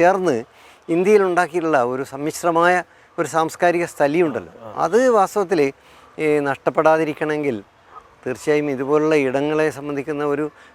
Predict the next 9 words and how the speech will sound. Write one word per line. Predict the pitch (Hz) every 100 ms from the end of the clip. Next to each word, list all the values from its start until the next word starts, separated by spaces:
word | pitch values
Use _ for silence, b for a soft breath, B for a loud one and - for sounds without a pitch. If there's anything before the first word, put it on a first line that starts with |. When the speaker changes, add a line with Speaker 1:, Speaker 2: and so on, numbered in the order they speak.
| -
Speaker 1:
വെറുതെ | 131 147 -
കണ്ടുപോകുക | 139 156 185 190 208
എന്നുള്ളതിലുപരി | 202 190 185 180 175 160 143 139
ഇതൊരു | 147 156 156 135
ആ | 147
രീതിയിലേക്ക് | 143 156 175 170 165 147 101 104 123
ഒരു | 120 143 135 135 -
Speaker 2:
അതെ. | 110 90
Speaker 1:
പെഡഗോഗിക് | 135 147 156 180 180